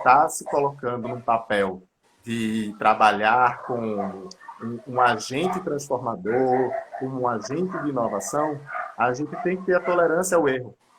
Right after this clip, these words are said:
Porque, na verdade, inovar é a gente fazer também vários testes até ver qual que funciona melhor.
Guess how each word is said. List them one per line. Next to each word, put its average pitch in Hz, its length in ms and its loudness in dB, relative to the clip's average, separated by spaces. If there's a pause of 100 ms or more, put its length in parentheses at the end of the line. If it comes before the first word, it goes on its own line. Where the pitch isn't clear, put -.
(120)
Porque, 143 320 -2
na 156 200 4
verdade, 165 500 6
inovar 156 460 6
é 196 100 6
a 185 60 4
gente 185 260 -6
fazer 165 320 -2
também 165 480 0
vários 165 440 4
testes 147 420 0
até 175 200 -2
ver 156 200 -4
qual 151 220 4
que - 100 -10
funciona 151 420 -8
melhor. 151 500 2